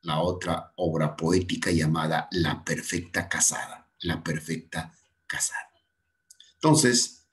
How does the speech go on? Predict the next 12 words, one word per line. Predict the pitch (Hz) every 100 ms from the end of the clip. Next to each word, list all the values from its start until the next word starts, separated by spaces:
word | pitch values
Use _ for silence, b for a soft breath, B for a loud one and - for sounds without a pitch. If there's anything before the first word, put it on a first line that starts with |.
| -
estamos | 90 - 170 170
hablando | 131 127 113 92 90 90 B B _
que | - 101
él | 104
es, | 101 - - b b _
digamos, | - 85 90 90 90 - - _ _ _ _ _ -
eh, | 90 82 78 71 57 - _
destacado | - 107 - - - 131 123 80 85 - _ _ _
en | 95 95 113 - - _ -
el | 90
renacentismo | 87 101 90 90 90 80 80 80 80 85 85 -
español. | 85 - - - - -